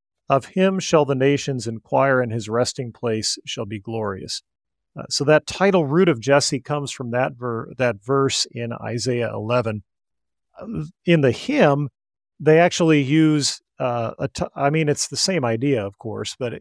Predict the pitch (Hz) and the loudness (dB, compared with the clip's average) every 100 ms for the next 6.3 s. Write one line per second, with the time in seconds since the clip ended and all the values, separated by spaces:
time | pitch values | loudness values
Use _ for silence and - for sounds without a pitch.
0 | 202 185 185 170 151 139 127 127 - 143 | -2 4 6 8 8 6 4 -2 -2 -2
1 | 120 - 131 127 - 123 107 113 107 104 | -6 -4 2 2 0 -8 -6 -8 -8 -8
2 | 101 101 101 110 107 131 123 120 110 110 | -10 -10 -10 -10 -2 0 0 2 0 -2
3 | 113 135 123 113 - 107 107 _ _ _ | -2 0 0 -4 -6 -4 -6 _ _ _
4 | _ _ - 151 147 156 135 - 175 180 | _ _ 0 2 4 4 2 2 2 2
5 | 180 160 - 160 165 160 - 156 135 - | 2 -6 0 6 6 6 2 -4 -2 -2
6 | 190 208 | -2 -2